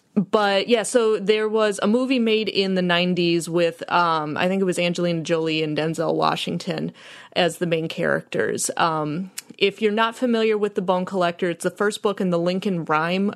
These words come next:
novel, or Lincoln Rhyme series. Uh, Lincoln Rhyme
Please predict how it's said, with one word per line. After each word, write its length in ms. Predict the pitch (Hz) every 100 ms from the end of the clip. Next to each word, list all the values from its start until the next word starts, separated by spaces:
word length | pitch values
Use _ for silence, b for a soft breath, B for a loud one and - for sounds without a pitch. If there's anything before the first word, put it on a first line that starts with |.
| -
novel, 560 | 208 208 214 220 226 -
or 160 | 190
Lincoln 480 | 170 170 190 190 196
Rhyme 260 | 175 170 196
series. 560 | - 226 214 220 214 - B B B B 240 -
Uh, 200 | 180 165
Lincoln 380 | 196 196 214
Rhyme 440 | 185 175 180 180